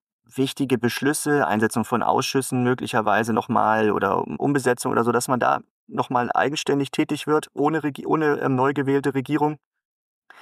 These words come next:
Aber ich gehe mal davon aus, dass die sich jetzt relativ bald einigen werden. Das,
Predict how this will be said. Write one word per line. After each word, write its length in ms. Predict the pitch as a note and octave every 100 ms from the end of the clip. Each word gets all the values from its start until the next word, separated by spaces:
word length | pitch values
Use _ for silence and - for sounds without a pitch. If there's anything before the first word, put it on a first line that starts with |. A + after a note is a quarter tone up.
| - -
Aber 180 | - F2
ich 140 | G2 -
gehe 100 | B2+
mal 140 | A#2+
davon 320 | A#2 - A#2+
aus, 300 | D2+ A2+ D3
dass 180 | B2+ B2
die 100 | B2
sich 380 | A2+ B2+ - - _ - - - _
jetzt 580 | - A#2 - - - -
relativ 460 | G2 C3 B2 C3+ -
bald 340 | F#2 A2 C3
einigen 460 | - G2+ D3 D3+ D3
werden. 400 | D3+ D#3 D#3 D#3
Das, 380 | B2+ - -